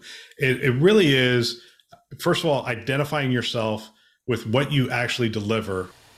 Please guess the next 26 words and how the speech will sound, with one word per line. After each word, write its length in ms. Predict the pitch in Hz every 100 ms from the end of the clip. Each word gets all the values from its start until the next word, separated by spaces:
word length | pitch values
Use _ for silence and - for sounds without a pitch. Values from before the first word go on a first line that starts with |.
| _ _ _ _ _ _ _ _ _ _ _ -
not 200 | 110 139
your 120 | 131
work 320 | 117 123 120
product, 400 | - 117 107 95
but, 160 | 110 107 -
uh, 60 | 110 -
the, 260 | 117 113 117
what 180 | 131
you 140 | 143 127
can 160 | -
actually 360 | 107 113 - 113
deliver. 440 | 104 113 110 107
And 160 | 110 113
then 180 | 120 113
I 80 | 120
think 200 | 117 208
the 60 | 131
second 360 | - 139 135
thing 140 | 123 110
is 220 | 107 104 - - _ -
constantly 460 | 175 185 185 170
be 180 | 123 117
moving 320 | 123 135 127
up 140 | 117 -
the 80 |
stack 580 | 113 - 117 117 92 -